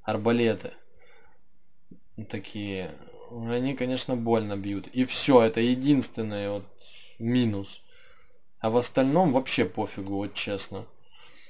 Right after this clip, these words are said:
Давайте тогда мы сейчас ещё сделаем склад один.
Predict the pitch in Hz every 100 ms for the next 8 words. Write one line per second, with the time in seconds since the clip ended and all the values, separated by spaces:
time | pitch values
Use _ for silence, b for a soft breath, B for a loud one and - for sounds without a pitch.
0 | b b - 104 120 139 160 151 - 131
1 | 127 139 135 120 131 139 127 - - 123
2 | 123 151 135 117 127 127 127 - - 160
3 | 156 117 107 104 92